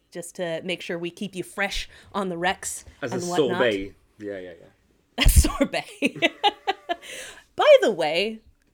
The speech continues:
Speaker 1: w-, okay, I've asked you this before. Let's have a mult-, a moment of cultural exchange.
Speaker 2: Hmm.
Speaker 1: Because I've asked you this before, and I feel like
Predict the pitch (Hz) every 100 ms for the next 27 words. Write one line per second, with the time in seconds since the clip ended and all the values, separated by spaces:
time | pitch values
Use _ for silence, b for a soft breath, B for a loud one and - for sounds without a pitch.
0 | _ _ _ _ _ _ - 220 247 -
1 | - - 277 214 180 - 311 427 - 349
2 | 254 - 202 - 170 139 147 180 269 -
3 | 349 311 185 117 208 196 190 175 - -
4 | 180 170 170 160 160 - 147 156 139 -
5 | - 90 - B B _ - 147 113 _
6 | 247 254 240 240 330 349 302 277 - -
7 | 220 214 165 - - 226 220 214 196 190
8 | - - -